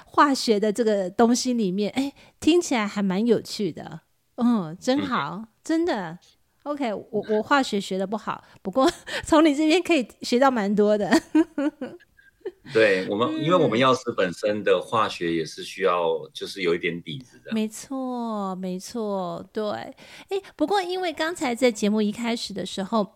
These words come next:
Speaker 1: 我们就知道罗药师他本身是医，呃，就是药学专业，有，药学专家。那其实在这个过程的背景里面，
Speaker 2: 嗯。
Speaker 1: 因为我们一般的民众啦，哈，我是说我，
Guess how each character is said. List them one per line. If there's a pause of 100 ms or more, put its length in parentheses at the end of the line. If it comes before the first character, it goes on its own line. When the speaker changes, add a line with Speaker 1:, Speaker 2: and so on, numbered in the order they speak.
(140)
Speaker 1:
我
们
就
知
道
罗
药
师
他
本
身
是
医，
呃，
就
是
药
学
专
业，
有，
药
学
专
家。 (360)
那
其
实
在
这
个
过
程
的
背
景
里
面， (160)
Speaker 2:
嗯。
Speaker 1:
因
为
我
们
一
般
的
民
众
啦，
哈，
我
是
说
我，